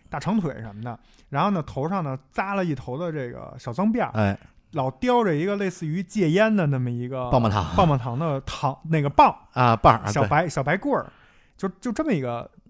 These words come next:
Speaker 1: 角色，
Speaker 2: 嗯，
Speaker 1: 赤手空拳，
Speaker 2: 对。嗯。
Speaker 1: 带点绳儿什么的，就这么一个角色。
Speaker 2: 对，其实他们都应该，他们都是这个泳装，因为当时那个帽将就说了，
Speaker 1: 嗯。
Speaker 2: 说
Speaker 1: 有一个规矩。
Speaker 2: 说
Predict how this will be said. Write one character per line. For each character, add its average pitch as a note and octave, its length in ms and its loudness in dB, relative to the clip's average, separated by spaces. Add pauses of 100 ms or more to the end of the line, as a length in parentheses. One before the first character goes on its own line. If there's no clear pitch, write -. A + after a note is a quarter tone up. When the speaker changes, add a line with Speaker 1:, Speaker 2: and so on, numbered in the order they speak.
Speaker 1:
角 C3 220 2
色， - 100 -8
Speaker 2:
嗯， - 40 -14
Speaker 1:
赤 - 160 4
手 - 100 6
空 F#3 160 0
拳， D3+ 360 0
Speaker 2:
对。 C#3+ 100 -10
嗯。 - 0 -
Speaker 1:
带 D3+ 120 0
点 B2 140 -4
绳 - 200 -6
儿 C#3 200 0
什 E3 120 2
么 B2 100 -8
的， A#2+ 100 -10
就 C3+ 100 -8
这 F#3+ 120 -4
么 C#3+ 100 -2
一 - 20 -6
个 B2 100 -8
角 B2+ 200 -12
色。 - 80 -14
Speaker 2:
对， B2 120 4
其 - 80 -14
实 E3+ 100 6
他 A3+ 120 4
们 D#3 80 0
都 C4 280 2
应 D3 180 0
该， C3+ 140 -2
他 - 160 -2
们 D3+ 100 0
都 B3 160 2
是 F#2+ 640 -2
这 F2+ 140 -8
个 A#1 680 -16 (120)
泳 G#2+ 280 -6
装， B2+ 340 4
因 D#3+ 100 0
为 F#3 40 2
当 F#3 140 2
时 F#3+ 220 0
那 D3+ 160 -4
个 A2 100 -2
帽 D#3 180 0
将 C#3+ 160 -2
就 G#2+ 120 -4
说 E3+ 200 -2
了， G2+ 80 0
Speaker 1:
嗯。 - 40 -8
Speaker 2:
说 C3 180 2
Speaker 1:
有 B2+ 60 4
一 D3 40 4
个 D3 60 4
规 F#3+ 180 2
矩。 D#3 120 -6
Speaker 2:
说 B2 100 -12